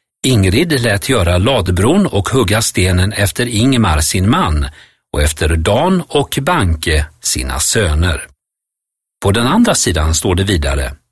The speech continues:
"De bodde i Rundby och ägde där gård. Kristi hjälpe deras själ.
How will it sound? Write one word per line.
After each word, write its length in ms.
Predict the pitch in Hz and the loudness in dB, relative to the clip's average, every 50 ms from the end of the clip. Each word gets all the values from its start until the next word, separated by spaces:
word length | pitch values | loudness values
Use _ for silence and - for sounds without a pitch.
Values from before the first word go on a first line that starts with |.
| _ _ _ _ _ | _ _ _ _ _
"De 160 | - 76 73 | -2 -2 0
bodde 280 | 73 90 107 92 76 95 | 0 0 0 0 0 0
i 180 | 107 110 104 104 | 0 0 2 2
Rundby 520 | 104 104 127 180 196 180 165 156 151 - - - - _ _ _ | 2 2 4 2 2 2 2 0 0 -2 -6 -16 -20 _ _ _
och 140 | - 135 135 | -2 0 0
ägde 340 | 160 156 120 85 87 101 98 | 0 0 0 -2 -2 -2 0
där 280 | 87 90 80 80 80 85 | 0 0 0 2 0 0
gård. 540 | 85 110 - 156 80 - 73 73 73 - - - _ _ _ _ _ _ _ - | 0 2 2 2 2 -2 -6 -8 -10 -12 -14 -16 _ _ _ _ _ _ _ -4
Kristi 580 | 107 98 107 101 - - - - 120 131 123 - - | -2 0 0 0 -2 -2 -2 0 0 0 0 -2 -2
hjälpe 460 | 98 120 131 110 82 76 - 87 82 | -2 0 0 0 -2 -2 -2 -2 0
deras 400 | 76 80 76 76 90 95 - - | 0 2 2 2 0 0 -2 -4
själ. 540 | - - - 160 110 82 67 69 67 80 | -4 -2 0 0 0 0 -2 -6 -6 -10